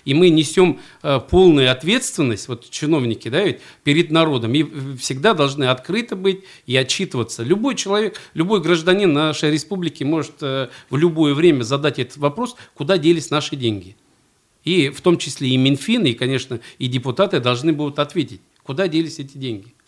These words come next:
Правильно, вопрос, э, щас вот существует, э, несколько схем. Вы, э, э,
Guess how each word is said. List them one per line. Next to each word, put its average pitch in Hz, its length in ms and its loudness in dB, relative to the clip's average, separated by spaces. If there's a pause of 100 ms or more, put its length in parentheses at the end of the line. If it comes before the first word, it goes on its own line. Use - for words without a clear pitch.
(520)
Правильно, 170 400 4
вопрос, 180 440 0
э, 147 120 0
щас 214 260 0
вот 220 160 -4
существует, 202 680 -2
э, 175 280 2 (180)
несколько 185 500 -2
схем. 110 380 -4 (180)
Вы, 139 160 -2
э, 147 120 0
э, 143 560 -4